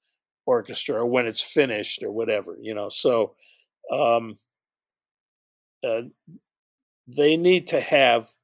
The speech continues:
these mixing skills and at least some. And I'm not saying they're, they've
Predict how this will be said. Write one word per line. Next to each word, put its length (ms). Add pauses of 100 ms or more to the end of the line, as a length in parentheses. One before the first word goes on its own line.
(180)
these 360
mixing 440
skills 760 (160)
and 440 (720)
at 100
least 340
some. 300
And 120
I'm 100
not 200
saying 440
they're, 260
they've 340